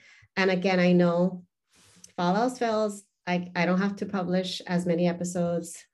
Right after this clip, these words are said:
as often, and, or I can release older episodes 'cause I have over a hundred and what? It's, uh, nearly a hundred and thirty episodes now. So a hundred and thirty episodes, I don't think you've listened to all a hundred and thirty of them. So it's okay if I release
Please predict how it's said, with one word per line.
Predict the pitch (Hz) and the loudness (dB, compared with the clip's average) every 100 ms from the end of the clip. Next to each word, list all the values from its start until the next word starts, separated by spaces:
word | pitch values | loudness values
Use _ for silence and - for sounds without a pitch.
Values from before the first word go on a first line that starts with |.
| - | -8
as | 165 175 | -4 -2
often, | 156 160 160 156 | -4 -2 -2 -2
and, | 147 160 | -4 -2
or | 202 233 | 2 4
I | 185 175 | 4 0
can | 196 175 175 - - - | 0 -2 -4 -12 -12 0
release | 180 202 196 | 4 4 2
older | 208 233 214 | 2 2 2
episodes | 143 180 151 123 - | -4 -6 -10 -10 -4
'cause | 208 196 - _ - - - 226 | -2 -2 -8 _ -20 -20 -10 -6
I | |
have | 226 302 269 | -2 0 2
over | 277 262 | 2 2
a | 247 | 2
hundred | 214 240 247 254 | 2 0 0 0
and | 240 214 | 0 0
what? | 202 208 180 - _ _ _ _ _ _ _ _ _ _ 180 175 | 0 -2 -6 -12 _ _ _ _ _ _ _ _ _ _ -14 -2
It's, | 202 202 | -2 0
uh, | 202 208 202 | 0 2 4
nearly | 208 220 240 | 4 4 4
a | 233 | 2
hundred | 214 214 233 | 2 0 -2
and | 226 208 | -2 -2
thirty | 190 208 | -4 -2
episodes | 190 180 240 277 277 | -4 -6 -6 -4 -4
now. | 294 311 381 381 _ _ _ _ _ _ _ | -6 -4 -6 -10 _ _ _ _ _ _ _
So | - 247 | -4 0
a | 233 | 2
hundred | 285 285 | 2 2
and | 277 269 | 2 2
thirty | 254 240 | 2 2
episodes, | 202 202 208 214 214 208 - | -2 -4 -6 -2 -2 -4 -4
I | 214 | -2
don't | 247 269 | 0 0
think | 269 262 | -2 -2
you've | 220 185 | -4 -4
listened | 190 185 180 | -4 -2 -2
to | - | -2
all | - 170 165 | -6 -4 0
a | |
hundred | 175 160 160 | 0 0 -2
and | 160 | -2
thirty | 160 147 147 | -4 -6 -6
of | 135 | -6
them. | 131 143 | -6 -6
So | 175 | -6
it's | 175 | -6
okay | 202 202 190 180 | -6 -6 0 2
if | 175 | 2
I | |
release | 165 151 147 156 - - | -2 -4 -6 -8 -10 -14